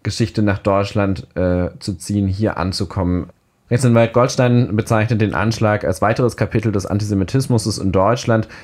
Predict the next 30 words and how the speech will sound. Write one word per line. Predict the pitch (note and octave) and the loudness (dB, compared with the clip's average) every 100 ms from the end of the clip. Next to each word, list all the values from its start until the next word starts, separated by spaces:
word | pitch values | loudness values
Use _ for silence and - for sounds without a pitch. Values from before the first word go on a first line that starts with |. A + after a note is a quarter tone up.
| - | -12
Es | - F2+ | -6 0
sei | G#2 - | 0 0
ein | F#2 | -2
Verbrechen | G#2+ D#2+ G2 A2+ A#2 | -2 -2 -2 0 0
gegen | G2+ G2+ F#2+ | 0 0 0
uns | F2 - | -2 -4
alle | F2 A2+ B2 B2 | 0 2 4 2
gegeben | A2 F#2 A2 G#2+ G2+ | -2 0 0 2 2
und | F#2+ | 0
hierfür | - A2+ G#2+ G#2+ G2+ - - - _ | 0 0 2 0 0 -4 -18 -20 _
gibt | A#2+ - | -4 -2
es | G#2 - | -6 -4
eigentlich | F2+ F#2+ G#2 E2+ | -2 0 0 -2
keine | - G2 G2 | -2 0 0
gerechte | F2 F2 F2+ - F2 | -2 -2 -2 -4 -8
Strafe, | - D2+ F#2 - G#2+ | -4 -4 -2 0 0
sagt | E2 F2 E2+ | 0 -2 -2
er | D2+ D#2+ | -6 -2
wörtlich | E2+ F2 F#2+ | 0 -2 -6
dazu. | - F2 - A2+ - _ _ - | -6 -6 -2 -2 -4 _ _ -2
Er | A2 | 2
sagt | A#2+ - | 2 2
dann | B2+ | 2
weiter, | G2+ B2+ C3+ C3+ | 2 2 2 0
Extremisten | A#2+ - B2+ C#3 - B2+ | 0 0 2 2 2 0
von | B2+ | 4
links | A#2 D#3 D3+ | 4 2 0
und | A2+ | 0
rechts | A#2 B2+ - | 0 -2 -4
hätten | - A2+ | 0 -2